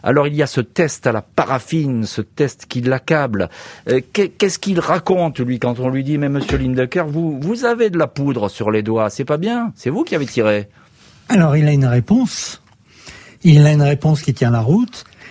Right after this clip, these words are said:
Speaker 2: C'est qu'il n'y a pas l'eau courante chez lui. Et donc, il y a une pompe dans la cour intérieure qu'il faut actionner pour faire venir l'eau.
Speaker 1: Mhm.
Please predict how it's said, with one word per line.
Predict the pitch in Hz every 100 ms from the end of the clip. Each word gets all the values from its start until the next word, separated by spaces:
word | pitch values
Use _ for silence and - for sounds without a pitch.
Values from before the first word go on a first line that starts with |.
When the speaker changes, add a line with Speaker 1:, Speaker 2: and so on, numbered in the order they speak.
| -
Speaker 2:
C'est | - 151
qu'il | -
n'y | 143
a | 147
pas | 226
l'eau | 190
courante | 175 175 151 165 160
chez | - 151
lui. | 123 127 135 - _ _ _ _ - - - -
Et | 147
donc, | 156 220 196
il | 160
y |
a | 151
une | 151 151
pompe | 143 - 220 190 - - - - -
dans | 147 123 131 135
la | 127 117
cour | - 214 180
intérieure | 143 127 135 120 131 196 240
qu'il | - 143 131
faut | 160
actionner | 151 - - 147 135 190
pour | 208 139
faire | 165 156
venir | 165 165 151
l'eau. | 147 147 147 _
Speaker 1:
Mhm. | -